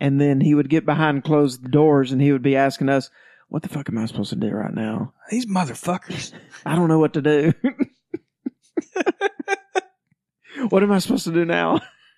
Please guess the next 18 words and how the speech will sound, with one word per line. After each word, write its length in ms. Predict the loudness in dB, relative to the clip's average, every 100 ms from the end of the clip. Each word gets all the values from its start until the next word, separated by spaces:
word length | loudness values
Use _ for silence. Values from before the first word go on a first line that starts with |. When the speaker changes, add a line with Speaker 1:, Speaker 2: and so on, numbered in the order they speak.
| _ _
Speaker 1:
<laughs> 580 | _ -8 -8 _ -12 -4
Speaker 2:
Go 120 | 0
out 200 | 0 0
there 180 | 0 0
and 300 | 0 -2 -6 -10
nod. 580 | -2 2 4 2 0 -4 _ _ _ _
Go 180 | -2 0
on. 200 | 2 0 -4 _ _ _ -20 -20 -20 -20 -20 _
Well, 320 | 0 2 2
Speaker 1:
Oh, 40 | 0
Speaker 2:
I, 120 | 0
I 240 | 2 2
Speaker 1:
man. 180 | 0 -4 -12 -4
He 160 | 0
would 120 | 2 2
eat 200 | 0 0
it 100 | 0
up. 300 | 0 -2